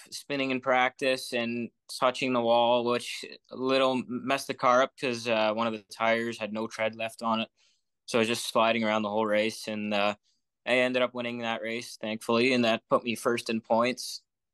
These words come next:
And, uh, going into the fourth race, the first lap of the first corner,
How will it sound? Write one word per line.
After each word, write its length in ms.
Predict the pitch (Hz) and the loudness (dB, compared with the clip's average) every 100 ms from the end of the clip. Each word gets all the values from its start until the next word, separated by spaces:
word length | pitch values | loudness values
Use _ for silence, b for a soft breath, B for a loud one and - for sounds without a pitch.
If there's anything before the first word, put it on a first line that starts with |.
| _ _ _ - | _ _ _ 0
And, 320 | 113 113 113 | 2 2 2
uh, 140 | 110 113 | 4 4
going 240 | 120 123 | 4 2
into 160 | 123 120 | 0 -6
the 80 | 117 | -10
fourth 340 | - 123 120 117 | -4 -2 -2 -2
race, 320 | 113 127 - | -2 -2 -4
the 80 | 113 | -8
first 340 | - 120 - | -2 -2 0
lap 300 | 113 113 120 | 0 0 0
of 60 | 110 | -6
the 60 | 104 | -6
first 300 | 120 113 - | -4 -4 0
corner, 480 | 120 120 127 127 | 2 4 2 -2